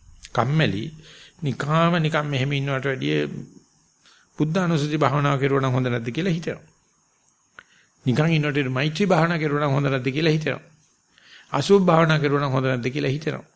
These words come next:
අනිච්ච දුක්ඛ අනත්තම් භාවනා කරුවේ හොඳ නැද්ද කියලා මොනව හරි ඔපිනියන් එකක් මේකට එන්න පටන් ගත්තාම ඉතින් යෝගාචරය හිතනවා something is better than nothing කියලා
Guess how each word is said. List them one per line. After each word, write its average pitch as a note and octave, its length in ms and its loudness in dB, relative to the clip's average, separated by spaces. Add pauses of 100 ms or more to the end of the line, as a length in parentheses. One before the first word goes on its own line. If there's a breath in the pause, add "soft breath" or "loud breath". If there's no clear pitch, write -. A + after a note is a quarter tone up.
(420 loud breath)
අනිච්ච E3+ 340 2
දුක්ඛ F3 260 0
අනත්තම් D#3 420 0
භාවනා C#3+ 320 4
කරුවේ C#3 280 0
හොඳ C3+ 160 0
නැද්ද C3+ 200 -2
කියලා F#3+ 240 -4
මොනව C4 500 -2
හරි A#3 220 6
ඔපිනියන් G3+ 420 2
එකක් F3+ 240 -2
මේකට D#3+ 240 0
එන්න C#3 180 2
පටන් F3 320 -2
ගත්තාම F3+ 380 -4
ඉතින් G3+ 220 -4
යෝගාචරය F3 480 0
හිතනවා E3+ 400 -2 (380 loud breath)
something C3 480 -4
is E3 160 -2
better D#3 240 -2
than C#3 220 0
nothing A#2+ 320 -2
කියලා F3 360 -2